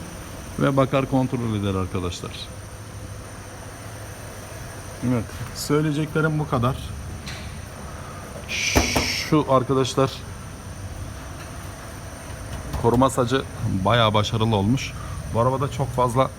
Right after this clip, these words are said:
egzoz bankı var. Bunlara bank deniyor yurt dışında.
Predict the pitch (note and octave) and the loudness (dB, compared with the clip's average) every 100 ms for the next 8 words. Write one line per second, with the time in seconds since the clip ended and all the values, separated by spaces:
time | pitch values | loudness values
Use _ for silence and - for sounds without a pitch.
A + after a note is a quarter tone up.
0 | - A#2 - C3 A2 A2 A2+ C3 G#2 - | -2 0 2 4 4 4 4 4 4 2
1 | - A2+ A#2 A2+ G#2+ A2 B2 - G2 F2 | 2 4 6 6 6 6 4 4 4 6
2 | E2+ D2 - G2+ - - - F#2 | 2 0 0 0 0 0 2 2